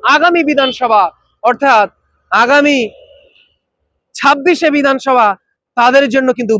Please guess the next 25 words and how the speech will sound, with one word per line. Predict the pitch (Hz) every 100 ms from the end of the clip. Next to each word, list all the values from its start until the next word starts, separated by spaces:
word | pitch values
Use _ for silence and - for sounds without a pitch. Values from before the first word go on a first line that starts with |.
| 143
ভয়ঙ্কর | 233 269 254 254
হয়ে | 233 220
দাঁড়াবে | 208 214 208 180 - _ _ _
বাংলার | - 269 269 254 240
বুকে, | 214 208 208 196
অর্থাৎ | 214 262 220 180 - - -
পশ্চিমবঙ্গের | 294 - 302 277 262 254
মানুষ | 208 214 262 302
তাদেরকে | 269 247 240 214
কিন্তু | 226 208 185 - - - -
জবাব | 262 262 269 190
দেবে, | 247 214 185 -
এটা | 226 269 269 -
তার | 262 240 -
প্রমাণ। | 247 262 247 185 - -
কারণ | 262 302 277 _ -
আজকে | 220 262 - 277 -
তাদের | 262 311 339
যে | 262 254
জেতা | 254 247
সিট, | 240 214 _ _ -
সেটাও | - 233 269 247 214 214
উপনির্বাচনকে | 240 330 311 285 254 240 226 233
কেন্দ্র | 226 214 208
করে | 190